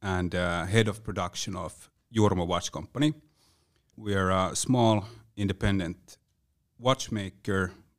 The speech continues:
from, uh, Finland, and, uh, we specialize in making, uh,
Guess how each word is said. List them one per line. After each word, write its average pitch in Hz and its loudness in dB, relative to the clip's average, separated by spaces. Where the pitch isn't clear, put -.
from, 82 -8
uh, 64 -12
Finland, 147 8
and, 95 -6
uh, 92 0
we 107 -4
specialize 98 0
in 95 -6
making, 92 -4
uh, 90 -2